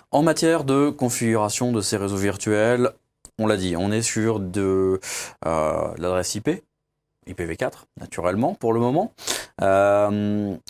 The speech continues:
à noter, c'est qu'on peut avoir plusieurs interfaces réseau par machine virtuel, c'est assez récent. Donc vraisemblablement pour l'examen, il est assez, euh, raisonnable de penser que la bonne réponse est qu'il y a une seule carte réseau comme point de considération.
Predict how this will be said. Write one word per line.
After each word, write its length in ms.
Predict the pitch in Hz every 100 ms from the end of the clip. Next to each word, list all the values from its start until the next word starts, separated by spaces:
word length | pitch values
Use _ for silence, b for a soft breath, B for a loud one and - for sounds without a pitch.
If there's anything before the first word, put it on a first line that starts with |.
| -
à 100 | 131
noter, 340 | 160 151 151
c'est 180 | 156 127
qu'on 340 | - 127 131 113
peut 140 | 120
avoir 420 | 113 131 135 127
plusieurs 540 | - 135 147 139 143 127
interfaces 380 | 113 110 110
réseau 300 | - 107 110
par 220 | 107 92 85
machine 580 | 87 101 - 107 101 - _ -
virtuel, 580 | 98 98 - 95 127 151
c'est 200 | - -
assez 240 | 120 127
récent. 340 | 107 98 104 143 B B -
Donc 140 | 92 92
vraisemblablement 520 | 113 123 113 110 113
pour 140 | 110
l'examen, 400 | 98 98 98 101
il 120 | 95
est 180 | 87 85
assez, 460 | - 92 - 101 98
euh, 140 | 85 - _ -
raisonnable 560 | 110 120 110 110 92
de 140 | 87 92
penser 440 | 95 92 98 95 -
que 200 | 87 90 B B B
la 60 | 82
bonne 140 | 92
réponse 380 | 90 - 98 -
est 40 | 98
qu'il 140 | 78
y 20 |
a 100 | - -
une 120 | 113
seule 180 | 113 101
carte 220 | 107 98
réseau 260 | - 117 165
comme 200 | 104 92
point 140 | 95
de 60 | 92
considération. 640 | 92 - 87 87 - 143